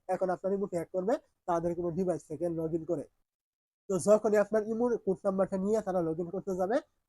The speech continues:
আপনার ইমোতে কিন্তু log in কিন্তু করতে পারবে না। কেন করতে পারবে না? এই যে আপনি এটা চালু করে দিয়েছেন, এইটার কারণে। দেখতে পাচ্ছেন এখানে কিন্তু বলা হয়েছে আপনার ট্রাস্টেড ডিভাইস, মানে এই ইমোতে আপনার যে ইমোটি রয়েছে, এই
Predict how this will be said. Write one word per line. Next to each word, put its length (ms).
আপনার 380
ইমোতে 260
কিন্তু 220
log 160
in 100
কিন্তু 220
করতে 240
পারবে 220
না। 60
কেন 140
করতে 240
পারবে 220
না? 40
এই 120
যে 100
আপনি 200
এটা 200
চালু 200
করে 180
দিয়েছেন, 280
এইটার 300
কারণে। 220
দেখতে 240
পাচ্ছেন 220
এখানে 240
কিন্তু 220
বলা 180
হয়েছে 220
আপনার 280
ট্রাস্টেড 400
ডিভাইস, 260
মানে 120
এই 100
ইমোতে 300
আপনার 240
যে 100
ইমোটি 300
রয়েছে, 260
এই 60